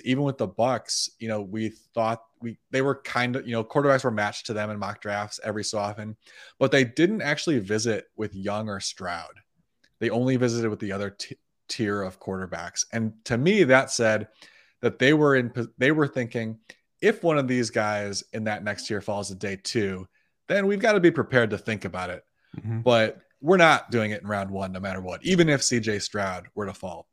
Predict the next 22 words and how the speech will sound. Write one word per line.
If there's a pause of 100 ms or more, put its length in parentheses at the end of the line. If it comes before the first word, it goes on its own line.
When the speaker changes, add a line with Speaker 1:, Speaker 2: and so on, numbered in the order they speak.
(100)
Speaker 1:
Because, (160)
I
mean,
look
at
wh-,
what
the
rumors
were
leading
up
to
the
draft, (340)
that
we
were
thinking,
"Yeah,
maybe (240)
Stroud